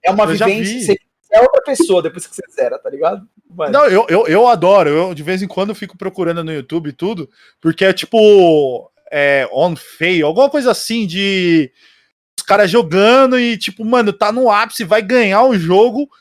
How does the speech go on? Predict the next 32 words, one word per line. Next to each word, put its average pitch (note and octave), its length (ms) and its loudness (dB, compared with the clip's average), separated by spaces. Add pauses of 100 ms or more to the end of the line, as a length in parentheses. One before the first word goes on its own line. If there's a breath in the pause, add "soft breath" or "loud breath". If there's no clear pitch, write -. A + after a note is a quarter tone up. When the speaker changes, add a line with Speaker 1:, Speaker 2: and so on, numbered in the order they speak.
(280)
Speaker 2:
e A#3 100 -2
morre. G3+ 540 2 (220)
E, - 60 -20
tipo, - 240 -2 (180)
Speaker 1:
Nossa. C3+ 80 -4
Speaker 2:
volta G3 320 0
tudo G#3+ 260 -6
do, G3+ 160 -4
desde G3 240 2
o G#3 40 -10
começo. F3+ 580 -2 (260 soft breath)
Aí G3 160 -2
tem A#3+ 140 -6
um C#4+ 100 -4
coreano, F3 600 0
um D#3+ 60 -2
asiático, E3 480 -2
eu C#4 40 -4
não E4 100 -4
vou F#3+ 120 -2
lá F3+ 140 0
saber D#3+ 320 -2
qual, D#3+ 260 -2 (320)
qual E3+ 160 0
a E3+ 40 2
origem D3+ 340 -4 (120)
da, C#3+ 140 -6
desse C#3 320 -12
cara, F#3 160 0
que F#3 140 -12
não G#3+ 120 -8
falam. D3 400 -4